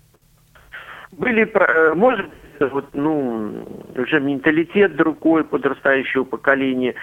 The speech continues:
времена изменились, вот, и ноты какое-то время вообще не выходили по Брайлю на протяжении нескольких лет.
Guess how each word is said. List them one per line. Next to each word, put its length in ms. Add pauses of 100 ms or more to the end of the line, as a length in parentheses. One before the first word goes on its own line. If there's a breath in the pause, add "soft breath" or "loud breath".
(160 loud breath)
времена 640
изменились, 720 (580 loud breath)
вот, 340
и 180
ноты 400
какое-то 640
время 400 (300 loud breath)
вообще 720
не 120
выходили 600
по 180
Брайлю 540 (1000)
на 140
протяжении 760
нескольких 760
лет. 320